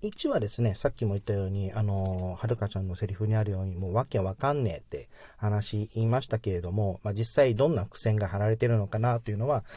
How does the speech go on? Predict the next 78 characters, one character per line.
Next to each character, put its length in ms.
そ 100
の、 200
特 220
撮 300
オ 120
タ 140
ク 100
と 80
い 120
う 60
か、 220
ま 120
あ、 40
普 80
通 140
の 160
オ 80
タ 120
ク 80
と 140
し 80
て 80
は、 220
あ 140
の、 80
こ 140
れ 60
を 120
伏 180
線 140
は 80
こ 220
う 20
な 140
っ 20
て 120
る 140
ん 80
じ 140
ゃ 40
な 120
い 80
か 380
と 100
か、 160
よ-、 180
あ 40
の 360
ー、 60
深 180
読 140
み 120
す 220
る 240
っ 20
て 120
い 40
う 40
こ 100
と 120
も 120
も 140
う 80
癖 160
づ 140
け 160
と 100
し 80
て 80
あ 120
る 100
ん 60
で 100
す 100
け 80
れ 80
ど 80
も、 200